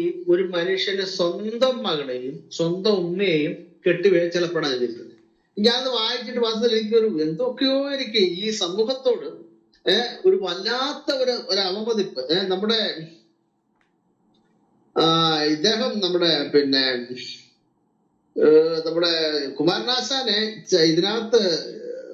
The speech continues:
പിന്നെ ദുരവസ്ഥയ്ക്കകത്ത് ഈ സമൂഹത്തെ കുറിച്ച് പറയുന്നത് വാസ്തവത്തിൽ ഇപ്പോഴേ എനിക്ക് അതിന്റെ കൃത്യത മനസ്സിലായി. അന്ന് അദ്ദേഹം ഇതൊക്കെ അറിഞ്ഞുകൊണ്ടാണ് അദ്ദേഹം പറയുന്നത്. അദ്ദേഹം അതിനകത്ത് പറയുന്നത്, ആ, പിന്നെ, ഏ, ദുഷ്ട കഷ്-, കഷ്മലന്മാരാണ്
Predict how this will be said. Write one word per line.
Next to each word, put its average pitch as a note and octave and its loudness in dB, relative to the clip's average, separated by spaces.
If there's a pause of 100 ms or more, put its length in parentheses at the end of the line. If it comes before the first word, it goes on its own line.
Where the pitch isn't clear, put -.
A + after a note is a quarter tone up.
(140)
പിന്നെ B2+ -2 (600)
ദുരവസ്ഥയ്ക്കകത്ത് A3 0
ഈ A#3+ 0
സമൂഹത്തെ A3 0
കുറിച്ച് A#3 -4
പറയുന്നത് A3 0
വാസ്തവത്തിൽ F#3+ 0
ഇപ്പോഴേ A#3+ 2
എനിക്ക് G3 -4
അതിന്റെ F#3 0
കൃത്യത E3 0
മനസ്സിലായി. D3 -2
അന്ന് E3+ -2
അദ്ദേഹം A#3 -2 (420)
ഇതൊക്കെ G#3+ 4
അറിഞ്ഞുകൊണ്ടാണ് A3 -2
അദ്ദേഹം D3 -6
പറയുന്നത്. C3+ -2
അദ്ദേഹം F3 0
അതിനകത്ത് A3+ -2
പറയുന്നത്, A3+ 2 (960)
ആ, D#3 4 (460)
പിന്നെ, C3+ 2 (840)
ഏ, - 4 (140)
ദുഷ്ട D#3 2
കഷ്-, E3+ -2
കഷ്മലന്മാരാണ് A3+ -2